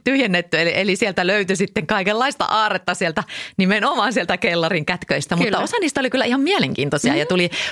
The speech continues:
Speaker 1: paljon sen talon historiaa ja, ja semmoista just ke-, niinku tarinallisuutta ja sodan aikaisia jotain niinku sienilaatikoita, missä oli niinku jostain maaseudulta sukulaiset lähettäneet kuivattuja sieniä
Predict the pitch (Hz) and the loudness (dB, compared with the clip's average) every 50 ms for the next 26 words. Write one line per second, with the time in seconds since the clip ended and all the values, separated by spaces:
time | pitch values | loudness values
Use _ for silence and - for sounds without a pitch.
0 | - _ 214 220 214 196 185 196 180 170 190 180 175 165 139 - 220 202 - - | -4 _ -2 0 0 0 0 0 0 0 0 0 0 -2 0 0 0 -2 -2 -4
1 | _ - 165 160 170 165 160 151 147 147 147 143 143 147 143 - - - - - | _ -4 -2 0 0 2 2 2 2 0 0 0 0 -2 -2 -6 -10 -10 -8 -4
2 | - 147 - 175 165 151 143 143 - 160 160 156 156 - - _ - - 104 101 | -4 -2 0 0 0 0 0 0 0 0 0 0 0 -4 -6 _ -4 -2 0 0
3 | 135 143 151 147 - - 160 156 151 143 139 131 131 131 135 139 135 - 135 123 | 0 0 0 -2 -2 -4 -2 0 0 0 2 2 2 0 0 0 0 0 0 -2
4 | 135 - _ - 131 131 135 135 131 127 - - - - - - - _ _ _ | -2 -4 _ -4 -2 0 0 0 -2 -4 -6 -14 -14 -14 -16 -16 -18 _ _ _
5 | - - 160 151 147 143 139 139 139 139 135 - 139 127 - 143 127 131 135 139 | -2 0 0 0 0 0 0 2 0 0 0 -2 -4 -2 0 -2 0 2 0 0
6 | 135 - 135 135 135 135 139 131 143 - - - 180 175 160 156 143 139 143 143 | 0 0 0 2 2 2 2 2 0 -2 0 2 2 2 2 2 2 2 2 2
7 | 147 147 143 143 - 147 139 - 143 143 139 135 139 135 139 131 - - - 139 | 2 2 0 0 0 -2 -2 0 0 0 0 0 0 0 0 0 0 -2 -2 0
8 | 131 139 139 135 135 127 131 131 131 131 - 143 135 131 139 131 - - 139 135 | 0 0 0 0 2 2 2 2 2 2 2 0 2 2 0 0 0 -2 0 2
9 | 135 139 135 135 131 - 135 139 135 131 - 135 - 139 - 143 139 127 131 - | 2 2 2 0 0 0 0 0 0 0 -2 0 -2 0 0 2 0 0 0 0
10 | 135 - - 131 127 139 135 - - 143 135 131 127 - - 147 143 127 - 123 | -2 0 0 2 2 2 0 0 0 0 0 0 -2 -2 0 0 0 0 0 -2
11 | _ - 139 131 131 123 - - 143 135 131 131 123 131 131 131 120 | _ 0 0 0 0 0 0 0 0 2 2 2 2 2 2 2 0